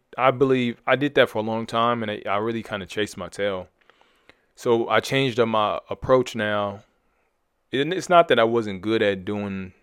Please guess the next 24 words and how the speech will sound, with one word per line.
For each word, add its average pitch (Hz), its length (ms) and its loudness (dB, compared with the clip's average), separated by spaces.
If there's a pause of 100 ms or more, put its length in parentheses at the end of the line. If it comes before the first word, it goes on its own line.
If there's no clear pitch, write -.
(560)
the - 80 -8
frequent 117 640 -6
stuff, 101 440 -2 (840)
but 107 300 -4 (760)
I 113 100 6
didn't 127 720 -4
think 123 260 -4
that 110 180 0
it 107 160 -6
was 101 640 -8 (720)
worth 104 320 -4
it 92 140 -12
for - 100 -14
me. 90 300 -12 (1080)
Um, 104 320 -2
my 131 240 4
only 127 280 0
goal 117 200 2
in 110 180 -4
life 101 280 -2
is 95 140 -12
to - 80 -10
be 101 240 -4
okay. 90 520 -6